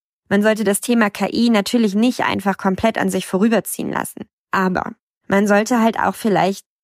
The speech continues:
eine vernünftige Kosten-Nutzen-Rechnung aufstellen. Wer hat denn einen Mehrwert von diesem Chatbot? Finden die Nutzer, die Menschen da draußen, das wirklich so geil, dass sie beim A M S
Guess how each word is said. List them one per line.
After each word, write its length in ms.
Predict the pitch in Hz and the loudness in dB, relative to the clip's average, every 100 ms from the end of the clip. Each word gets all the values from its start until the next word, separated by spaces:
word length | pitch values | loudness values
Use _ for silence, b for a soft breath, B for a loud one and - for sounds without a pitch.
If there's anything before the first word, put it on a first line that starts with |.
| - | -4
eine 140 | 190 | -4
vernünftige 580 | 190 196 208 226 214 196 | 0 0 0 0 0 0
Kosten-Nutzen-Rechnung 1040 | - 190 - 180 170 - - - - - - | 0 -4 -2 -2 -2 -4 -10 -8 -8 -8 -4
aufstellen. 520 | 73 - - - - _ _ | -4 -4 -8 -8 -10 _ _
Wer 180 | 240 269 | 0 2
hat 120 | 285 | 2
denn 140 | 254 247 | -2 -2
einen 260 | 208 214 | 0 2
Mehrwert 400 | 196 180 175 - | 4 4 2 -4
von 200 | - 180 | -4 -2
diesem 300 | 175 165 156 | -2 -2 -6
Chatbot? 600 | 165 - - - - - _ _ _ | -8 -12 -12 -8 -8 -10 _ _ _
Finden 360 | 240 285 - 269 | 0 0 2 2
die 100 | 233 | 4
Nutzer, 560 | 240 285 - 294 302 | 2 2 2 2 2
die 200 | 285 226 | 0 -4
Menschen 460 | 196 202 247 - 269 | -2 0 -2 -2 -2
da 100 | 262 | 0
draußen, 500 | - 233 247 - 254 | 0 0 0 0 -2
das 160 | 233 240 | -2 -2
wirklich 340 | 254 262 233 | -2 -2 -4
so 180 | 226 240 | -2 0
geil, 280 | 220 214 247 | 0 2 2
dass 160 | 240 | 0
sie 80 | 226 | -2
beim 220 | 208 202 | -2 -2
A 180 | - 202 | 0 0
M 140 | 202 | -2
S 500 | - 214 277 - - | -2 -4 -4 -6 -12